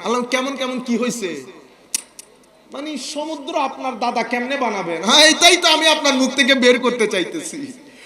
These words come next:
সমুদ্র একটা বিশাল জিনিস, সেটা যিনি বানাবেন উনি অসীম হতে হবে। তাইলে কোনো অসীম যদি না থাকে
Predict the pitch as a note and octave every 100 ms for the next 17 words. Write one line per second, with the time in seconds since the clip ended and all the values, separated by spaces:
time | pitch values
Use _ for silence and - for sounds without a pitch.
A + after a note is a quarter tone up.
0 | - - - F4 F#4+ F4 F4+ F#4 E4 E4
1 | F4 D#4 D4 D#4+ F4 G4+ F4+ F4+ E4+ D4
2 | - D#4 C4 - - - - D#4+ F4 E4+
3 | E4+ G#4 G4+ F4+ F4 F4 F4 D4 C4+ E4+
4 | G4 F#4 F#4 F#4+ G#4+ D4+ D4 B3+ G#3+ D#4
5 | - - - - - - - - - -
6 | - _ - - D4+ F#4 F#4+ - F4+ G4
7 | F4+ - A4 G#4+ G#4 G4 F#4 F4 - F4+
8 | E4+ D4 G#3+